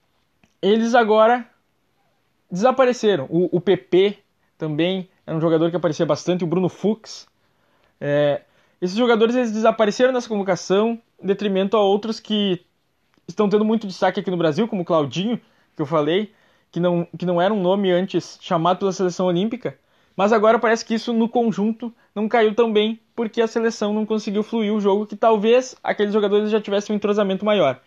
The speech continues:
Enfim, a gente vai poder ver melhor isso na terça-feira, e cabe falar também, um jogador que tava em campo hoje, o Gerson, pode estar se despedindo do futebol brasileiro. A gente vem informando ao longo do Kelly News o interesse do Olympique de Marseille, que é treinado pelo Jorge Sampaoli, no Gerson,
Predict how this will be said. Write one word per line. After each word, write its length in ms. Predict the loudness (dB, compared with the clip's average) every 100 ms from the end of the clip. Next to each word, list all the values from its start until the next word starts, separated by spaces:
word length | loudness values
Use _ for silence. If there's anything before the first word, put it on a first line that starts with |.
| _ _ _ _ _ _
Enfim, 300 | -6 -2 0
a 40 | 2
gente 160 | 2
vai 120 | 2
poder 200 | 0 0
ver 120 | 0 0
melhor 300 | 2 2 0
isso 160 | -4
na 100 | -4
terça-feira, 720 | -2 -2 -2 -4 0 0 -2 -8 _ _ _ _
e 460 | -2 0 2 0 -4 _
cabe 200 | -2 0
falar 220 | 2 2
também, 380 | 2 0 -2 -6 _ _ _ _ _ _
um 120 | -4
jogador 260 | 2 4 4
que 80 | 2
tava 160 | 0
em 40 | 0
campo 260 | -2 0 0
hoje, 160 | 0
o 40 | -2
Gerson, 520 | 0 2 0 -2 -18 _ _ _ _ _ _ _ _ _ _ _ _ -2
pode 200 | 0 0
estar 220 | 0 0
se 100 | 0
despedindo 380 | -6 -4 -2 -2
do 40 |
futebol 260 | -4 -2 0
brasileiro. 460 | 0 0 2 0 -2 _ _ _ _ _ _ _ _ _ _ _ _ _ _ _
A 80 | -2
gente 200 | 0 0
vem 100 | -2
informando 460 | 2 2 2 2 2
ao 60 |
longo 160 | 0 -2
do 80 | -2
Kelly 280 | 0 2
News 340 | 2 0 0 -2
o 80 | -4
interesse 360 | 0 0 0
do 60 | 0
Olympique 260 | 0 -2
de 40 | -2
Marseille, 440 | -2 -2 0 0
que 80 | -2
é 20 |
treinado 300 | -4 -2 -2
pelo 160 | -2 -2
Jorge 240 | 0 -2
Sampaoli, 420 | -2 -4 0 0
no 160 | 0 0
Gerson, 460 | 0 2 0 -4